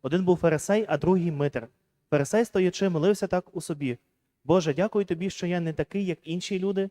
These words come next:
грабіжники, неправедні, перелюбці, або як оцей митар. Пощу двічі на тиждень, з усіх моїх прибутків даю десятину». А митар, ставши здалека, не смів і очей звести до неба,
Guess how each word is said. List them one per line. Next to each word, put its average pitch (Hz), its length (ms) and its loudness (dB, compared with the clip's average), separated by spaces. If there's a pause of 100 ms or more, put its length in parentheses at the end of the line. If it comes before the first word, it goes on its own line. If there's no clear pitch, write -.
(480)
грабіжники, 160 760 -2
неправедні, 147 600 0
перелюбці, 151 720 -2 (440)
або 143 220 0
як 160 200 2
оцей 175 340 -2
митар. 143 360 -2 (440)
Пощу 214 300 2
двічі 185 300 -2
на 151 100 0
тиждень, 165 400 0
з 135 120 -12
усіх 196 300 -4
моїх 190 200 0
прибутків 160 500 -2
даю 165 220 0
десятину». 151 600 -2 (480)
А 139 100 6
митар, 208 460 2
ставши 180 420 -2
здалека, 156 560 0 (180)
не 151 120 -4
смів 196 320 -4
і 175 80 0
очей 185 300 0
звести 151 340 -4
до 147 80 -2
неба, 127 360 -4